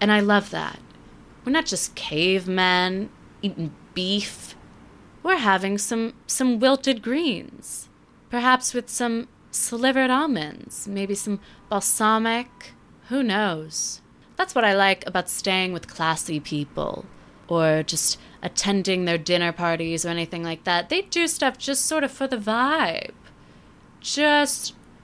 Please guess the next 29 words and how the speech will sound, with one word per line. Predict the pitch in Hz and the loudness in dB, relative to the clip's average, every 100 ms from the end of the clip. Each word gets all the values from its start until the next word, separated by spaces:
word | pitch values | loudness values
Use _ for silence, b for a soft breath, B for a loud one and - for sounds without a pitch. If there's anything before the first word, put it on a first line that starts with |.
| - - - - - | -20 -20 -20 -14 0
almost | 262 311 320 294 - | 2 2 0 -2 -2
for | 269 | 0
the | 254 | 0
hell | 233 262 330 | 2 0 0
of | 311 | 0
it. | 190 170 | 0 0
They | - 208 | 0 -2
appreciate | - - - 277 - 262 226 | -2 -12 -6 -2 0 0 0
things | - 214 208 | -2 -2 0
that | 202 | 0
have | 196 | 0
no | 196 190 196 | 0 -2 2
utilitarian | 202 185 208 196 180 196 190 185 | 2 2 0 0 0 0 0 -2
value | 175 175 170 165 | 0 0 0 -2
whatsoever. | 165 175 - 170 180 165 156 160 - - - - - | -4 -6 -4 -2 0 -2 -6 -10 -14 -20 -20 -20 -10
You | 190 | -4
know, | 190 185 196 | 2 2 0
let's | 277 | -4
put | - 294 | -4 0
a | 196 | 0
branch | 165 165 175 214 226 165 - - | -2 -2 2 4 4 2 -2 -6
in | - 180 | -6 -8
the | |
table. | 165 - 233 202 - - - - - - - - - | -6 -4 -4 -4 -6 -10 -14 -20 -20 -20 -20 -20 -8
It's | 208 - | -6 -4
Thanksgiving, | - 233 233 - - 233 262 269 269 | -2 0 0 -2 0 0 4 2 2
baby. | 233 220 214 220 220 233 254 - - - - - - | 2 2 0 0 -2 -4 -8 -18 -20 -20 -20 -12 -4
Actually, | 214 226 | -2 0
my, | 208 196 190 185 | 2 4 4 0